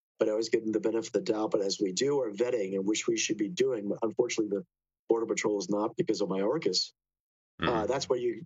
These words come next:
Speaker 1: that's when you catch 'em, and that's when you put 'em in, you hold them. But we have such a, a, a complicit government. The administration is basically, they're supporting this stuff.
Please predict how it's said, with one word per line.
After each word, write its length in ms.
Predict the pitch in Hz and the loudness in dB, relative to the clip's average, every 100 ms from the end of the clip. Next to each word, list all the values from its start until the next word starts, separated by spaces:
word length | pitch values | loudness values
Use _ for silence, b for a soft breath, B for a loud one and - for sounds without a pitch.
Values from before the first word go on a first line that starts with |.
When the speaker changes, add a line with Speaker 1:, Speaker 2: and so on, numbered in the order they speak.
| - | -2
Speaker 1:
that's 180 | 131 - | 0 0
when 100 | 127 | 0
you 80 | 120 | 0
catch 260 | - 104 | 0 0
'em, 200 | 98 87 - _ _ - | -2 -4 -10 _ _ -2
and 80 | |
that's 180 | 120 120 | -2 0
when 160 | 117 101 | 0 0
you 200 | 98 87 - | -2 -2 0
put 100 | 113 | 0
'em 120 | 107 | 0
in, 240 | 95 92 - | -2 -4 -2
you 180 | - - | -2 0
hold 240 | 135 131 127 | 0 0 0
them. 280 | 170 170 175 _ _ _ _ - | -2 -4 -8 _ _ _ _ 0
But 200 | 110 104 - | 0 0 -2
we 320 | 120 120 123 | 0 2 2
have 180 | 131 127 | 2 0
such 320 | - 156 151 | 0 0 2
a, 100 | 127 | 0
a, 260 | 110 123 113 - _ _ _ _ _ _ _ _ _ - | 0 0 -2 -4 _ _ _ _ _ _ _ _ _ -4
a 240 | 131 120 - _ _ - | -2 -2 -6 _ _ -4
complicit 720 | 143 - - 175 170 190 - | -2 -2 0 0 0 -2 0
government. 600 | 127 110 95 - - - - | -2 0 -2 -4 -4 -4 0
The 100 | 110 | 0
administration 760 | 117 127 - - 117 110 - | 0 -2 0 0 2 0 0
is 160 | 95 87 - | -2 -2 0
basically, 480 | 110 113 - 190 - _ _ _ _ _ - - - | 0 0 -2 -2 -4 _ _ _ _ _ -4 -2 0
they're 100 | 143 | 0
supporting 480 | - 151 165 160 160 | -2 -2 -2 -2 -2
this 180 | - | 0
stuff. 160 | - - | 0 -4